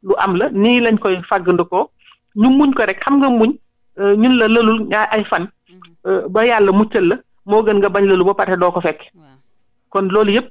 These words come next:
Speaker 1: ci ay ne, naka la ñuy waxee ak nit ñi, loolu la. Mais je pense que président de la République bi tey, comme moom mooy li ñuy wax chefu armée, parce que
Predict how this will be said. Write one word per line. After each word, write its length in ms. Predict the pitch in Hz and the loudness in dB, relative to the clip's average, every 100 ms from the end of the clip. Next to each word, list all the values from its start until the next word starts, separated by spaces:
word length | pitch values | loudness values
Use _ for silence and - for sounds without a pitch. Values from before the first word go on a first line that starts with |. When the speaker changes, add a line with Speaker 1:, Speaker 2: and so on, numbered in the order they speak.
| - | -6
Speaker 1:
ci 160 | 202 185 | -4 -4
ay 240 | 185 185 185 | -2 -2 0
ne, 180 | 190 196 | -2 -4
naka 260 | 180 202 214 | -4 -4 -4
la 80 | 196 | -2
ñuy 120 | 185 | 0
waxee 280 | 185 185 170 | 0 -2 -6
ak 80 | - | -6
nit 160 | 170 180 | -6 -4
ñi, 180 | 175 - _ | -4 -6 _
loolu 280 | 175 180 170 | -2 0 0
la. 120 | 185 - _ _ | -2 -6 _ _
Mais 120 | 185 | -4
je 60 | 196 | -2
pense 260 | 208 233 226 | -2 -4 -4
que 80 | 208 | -8
président 540 | - 208 180 185 175 | -2 -2 0 -2 -2
de 120 | 170 | -2
la 140 | 185 180 | 0 0
République 340 | 180 175 160 | -4 -8 -6
bi 60 | 151 | -4
tey, 240 | 190 170 - _ _ _ _ | -4 -4 -8 _ _ _ _
comme 140 | 202 | -4
moom 160 | 196 196 | -2 -2
mooy 280 | 185 180 180 180 | 0 0 -2 -2
li 100 | 190 | 0
ñuy 60 | |
wax 140 | 185 180 | 0 -2
chefu 220 | - 175 - | -6 -4 -4
armée, 260 | 185 165 156 _ _ _ _ - | -2 -4 -6 _ _ _ _ -16
parce 140 | 175 | -10
que 200 | - 208 | -6 -6